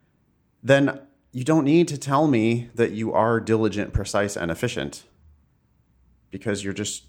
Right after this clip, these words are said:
showing me using, uh, sentences that, that just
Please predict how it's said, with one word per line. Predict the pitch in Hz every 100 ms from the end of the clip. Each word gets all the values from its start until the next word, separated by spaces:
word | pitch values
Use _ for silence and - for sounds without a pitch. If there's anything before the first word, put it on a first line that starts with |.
| -
showing | - - 143 123
me | 85 80 110 110
using, | - 92 92 90 90 95 _ _ - - - - - - _ _ _ _ _ _ _ - -
uh, | 53 -
sentences | - - 117 123 120
that, | 117 - - -
that | - 95
just | 113 -